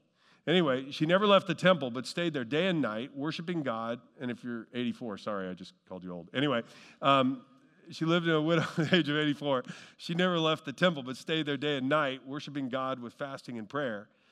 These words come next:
And she came along just as Simeon was talking with Mary and Joseph, and she began praising God. And she talked about the child to everyone who'd been waiting expectantly for God to rescue Jerusalem.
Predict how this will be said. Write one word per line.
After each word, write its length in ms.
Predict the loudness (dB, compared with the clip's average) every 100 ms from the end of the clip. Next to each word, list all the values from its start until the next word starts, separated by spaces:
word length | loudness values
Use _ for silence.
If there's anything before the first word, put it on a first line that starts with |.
| _ _
And 100 | -10
she 80 | -6
came 240 | -2 2
along 360 | 4 4 4 2
just 200 | -4 -8
as 100 | -12
Simeon 520 | -4 -2 0 0 -2
was 120 | -6
talking 460 | -6 -4 -4 -6 -8
with 160 | -6 -2
Mary 320 | 0 0 -2
and 80 | -4
Joseph, 380 | -4 -6 -8
and 100 | -12
she 100 | -10
began 300 | -8 -6 -6
praising 380 | -6 -8 -6 -6
God. 440 | -4 -4 -4 -6 -12 _ _ _ _ -16
And 60 |
she 120 | -12
talked 260 | -8 -6 -6
about 180 | -8 -10
the 60 |
child 320 | -10 -8 -6 -8
to 180 | -8
everyone 540 | -8 -8 -6 -6 -6 -8 _ _ _ _ -14
who'd 120 | -6
been 160 | -4 -2
waiting 400 | -2 -2 -4 -8 -18
expectantly 840 | -18 -18 -10 -8 -8 -12 -12 -12
for 160 | -12 -14
God 300 | -12 -12 -12
to 40 |
rescue 360 | -12 -14 -16 -18
Jerusalem. 580 | -18 -18 -18 -20 -20